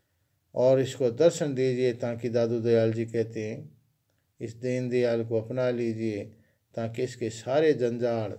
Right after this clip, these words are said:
मिट जाए, इस संसार से इनकी मुक्ति हो जाए।" ऐसी भावना इस पद के अंदर दादू दयाल जी ने की है। "मुने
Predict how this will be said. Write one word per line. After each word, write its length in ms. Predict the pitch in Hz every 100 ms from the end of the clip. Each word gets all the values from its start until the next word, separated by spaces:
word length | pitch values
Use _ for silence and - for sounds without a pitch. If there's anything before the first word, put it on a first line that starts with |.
| - _ _ _ _ _ _ 123
मिट 300 | 117 135 131
जाए, 360 | 113 110 110 - _ _
इस 160 | 127 -
संसार 380 | 117 113 120 120
से 160 | -
इनकी 240 | 113 - 113
मुक्ति 360 | 117 113 -
हो 140 | 147 -
जाए।" 120 | - - - - _ _ _ _ _ _ _ _ _ 147
ऐसी 180 | 147 156
भावना 360 | 127 107 104 107
इस 120 | -
पद 220 | 113 110
के 120 | -
अंदर 220 | 101 98 - - _ _ _ _ _ _ 113
दादू 280 | 107 107
दयाल 340 | 104 104 101 101
जी 120 | 104
ने 100 | 127
की 220 | - -
है। 120 | - - _ _ - - - _ _ _ _ _ _ _ _ _ _ _ _ _ _ _ _ 147
"मुने 840 | 143 151 151 147 147 156 190